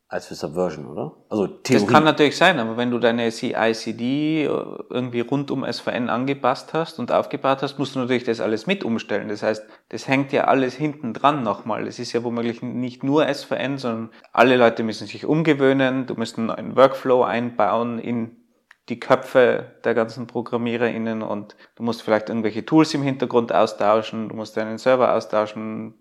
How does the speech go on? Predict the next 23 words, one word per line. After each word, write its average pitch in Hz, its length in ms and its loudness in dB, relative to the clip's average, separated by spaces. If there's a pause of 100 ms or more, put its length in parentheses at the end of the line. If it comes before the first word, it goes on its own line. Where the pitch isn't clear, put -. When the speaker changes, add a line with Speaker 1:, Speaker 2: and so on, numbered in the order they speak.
Speaker 2:
Backup, 117 500 -2 (160)
was 123 160 2
auch 127 140 2
alles 135 280 2
hinten 135 320 -6
dran 113 240 -4
hängt. - 240 -12
Das 113 100 -8
heißt, 113 140 -8
du 127 60 -4
musst 123 140 -2
es - 80 -12
komplett 127 340 2
neu 135 220 0
aufstellen. - 540 -2
Ist - 140 -6
ein 139 60 2
Speaker 1:
Ja. 135 60 0
Speaker 2:
großes 196 340 6
Projekt, - 380 2
würde 110 140 -4
ich 104 60 -8
sagen. 113 240 -12